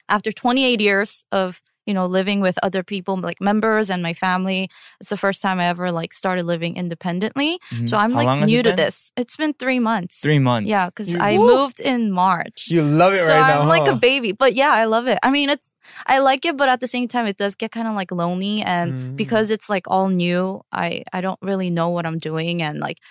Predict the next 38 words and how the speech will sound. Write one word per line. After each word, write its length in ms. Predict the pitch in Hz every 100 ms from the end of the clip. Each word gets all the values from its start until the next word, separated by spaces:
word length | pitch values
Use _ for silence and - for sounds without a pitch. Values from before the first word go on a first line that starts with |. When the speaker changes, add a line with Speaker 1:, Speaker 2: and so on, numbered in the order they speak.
| - -
Speaker 1:
I 100 | 214
was, 100 | 330
like, 160 | 403 -
so 260 | 269 262
overwhelmed 480 | 262 254 196 208 233
because 320 | 220 240 208
the 80 | 208
first 320 | 196 220 220
month, 280 | 208 185 202
like, 200 | 185 175
after 240 | 185 220
the 80 | 226
first 260 | 208 202 -
month 160 | 202 180
I 100 | 180
lived 220 | 170 180
there, 160 | 196 180
I 80 |
got 180 | 170 190 -
all 140 | 190
the 100 | 175
bills 320 | 156 170 185
and 100 | 196
I 60 | 175
was 100 | 170
like, 140 | 170
"There's, 240 | 240 320 285
like, 160 | 330 -
so 300 | - 294 302
many 200 | 294 262
things 220 | 262 233
I 60 |
have 120 | 214 214
to 60 |
pay." 480 | 208 220 233 190 110 -
Speaker 2:
Oh, 100 | 110
yeah. 320 | 110 117 104 98
Speaker 1:
And, 160 | 95